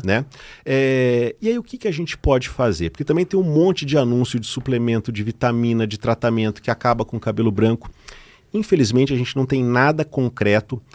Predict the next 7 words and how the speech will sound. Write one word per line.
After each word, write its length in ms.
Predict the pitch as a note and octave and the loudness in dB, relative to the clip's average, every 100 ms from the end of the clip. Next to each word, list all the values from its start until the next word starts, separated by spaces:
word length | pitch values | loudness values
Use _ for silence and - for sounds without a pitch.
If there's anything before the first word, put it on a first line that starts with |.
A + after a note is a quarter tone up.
| - _ | -20 _
que 160 | - | -6
previna 800 | C3 - C#3 A2+ F#2 B2 C#3 C#3+ C#3 - | -6 -2 -2 -2 0 0 2 0 -6 -6
ou 300 | C3+ C#3 E3 - _ _ | 0 2 0 -6 _ _
reverta 760 | - E3+ G#2 A#2+ C3+ C3+ C3+ - | -2 0 2 2 2 -2 -6 -6
os 140 | - | -6
cabelos 320 | B2+ A#2 B2 | -2 0 -2
brancos, 560 | G2+ G#2 A2+ B2+ D#3+ | 2 2 2 -2 -8